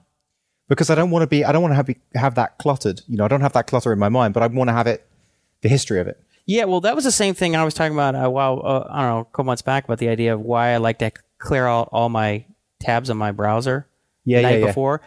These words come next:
Speaker 2: 'Cause if you wake up the next day, it feels like re-, it's just residual stuff that clouds your brain. Like, you can't get a fresh start.
Speaker 1: But I,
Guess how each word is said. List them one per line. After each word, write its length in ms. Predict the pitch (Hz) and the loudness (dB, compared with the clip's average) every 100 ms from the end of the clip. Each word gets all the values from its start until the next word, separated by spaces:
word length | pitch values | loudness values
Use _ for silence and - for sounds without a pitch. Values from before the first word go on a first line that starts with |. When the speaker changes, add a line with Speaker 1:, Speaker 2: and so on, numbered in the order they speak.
| - - | -16 -8
Speaker 2:
'Cause 140 | - 143 | -4 -2
if 160 | 139 | -2
you 80 | 147 | -2
wake 320 | 135 160 170 | 0 -2 0
up 140 | 180 - | -2 -2
the 60 | |
next 260 | 135 131 - | -2 -4 -2
day, 460 | 160 151 127 117 - | 0 0 0 -2 -4
it 140 | 127 - | -6 -4
feels 300 | 165 170 156 | -2 0 0
like 180 | 131 131 | -2 -2
re-, 200 | 123 123 | -2 -2
it's 180 | 139 | -2
just 180 | 160 - | -2 -2
residual 760 | 135 113 113 123 139 123 117 110 | -2 -2 -2 -2 0 0 0 0
stuff 420 | - - 123 - | -2 0 0 0
that 260 | 113 - - | -6 -8 -8
clouds 280 | - 123 | -4 -2
your 40 | 120 | -2
brain. 140 | 117 | -4
Like, 120 | 113 | -4
you 60 | 120 | -6
can't 220 | - 135 | -6 -2
get 100 | 127 | -2
a 20 | |
fresh 300 | 113 - 110 | -2 -2 -4
start. 320 | - 107 - - _ _ _ _ - | -4 -6 -8 -12 _ _ _ _ -2
Speaker 1:
But 120 | 180 | 0
I, 220 | 180 226 | 2 0